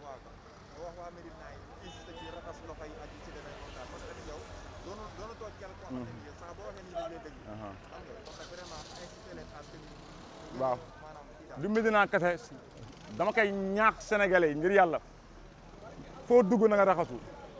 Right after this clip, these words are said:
Speaker 2: Ku leen laal na nga raxasu. Parce que dëgg la feebar bi garaaw na garaaw boo xam te ni lu day def sax bàyyi lu raw wàlle.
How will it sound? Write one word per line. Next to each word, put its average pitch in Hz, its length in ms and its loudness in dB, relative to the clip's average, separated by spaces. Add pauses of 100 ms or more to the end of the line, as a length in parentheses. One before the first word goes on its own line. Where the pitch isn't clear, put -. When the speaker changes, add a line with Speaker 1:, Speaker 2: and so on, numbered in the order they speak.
(440)
Speaker 2:
Ku 214 60 6
leen 220 240 10
laal 196 160 8 (200)
na 156 100 -2
nga 180 80 4 (100)
raxasu. 151 220 -4 (560)
Parce 185 120 -2
que 202 60 0
dëgg 202 220 6
la 226 120 10
feebar 220 300 6
bi 190 120 4 (840)
garaaw 220 260 12
na 214 120 8
garaaw 202 280 10
boo 196 160 10
xam 175 160 0
te 185 100 4
ni 175 120 2 (760)
lu 185 140 2 (560)
day 214 120 12
def 185 140 10
sax 220 160 0
bàyyi 202 200 8
lu 190 60 8
raw 196 140 10
wàlle. 170 300 6